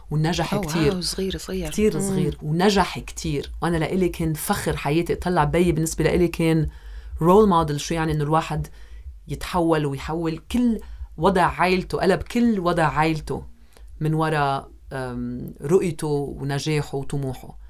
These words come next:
Speaker 1: فأنا تعلمت هالشي منه، إنه الواحد لازم يتعب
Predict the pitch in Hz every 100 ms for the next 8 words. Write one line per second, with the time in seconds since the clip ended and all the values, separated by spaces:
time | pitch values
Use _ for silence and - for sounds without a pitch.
0 | - - - - - 214 226 220 214 208
1 | 202 - 208 202 185 147 - - - 160
2 | 156 175 - 156 160 160 165 185 - 143
3 | 170